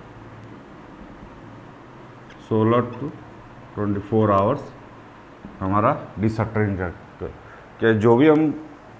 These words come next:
कंक्रीट करते हैं कॉलम, वॉल और बीम का,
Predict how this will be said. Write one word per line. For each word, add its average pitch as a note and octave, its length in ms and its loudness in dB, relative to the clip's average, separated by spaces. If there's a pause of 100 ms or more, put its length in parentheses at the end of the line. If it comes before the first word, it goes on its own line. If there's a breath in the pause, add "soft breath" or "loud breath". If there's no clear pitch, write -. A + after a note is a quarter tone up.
(720)
कंक्रीट B2 440 4
करते B2 300 4
हैं A#2+ 300 -4
कॉलम, A#2+ 440 4
वॉल A2+ 220 6
और A2+ 140 0
बीम A2 260 0
का, A2 200 0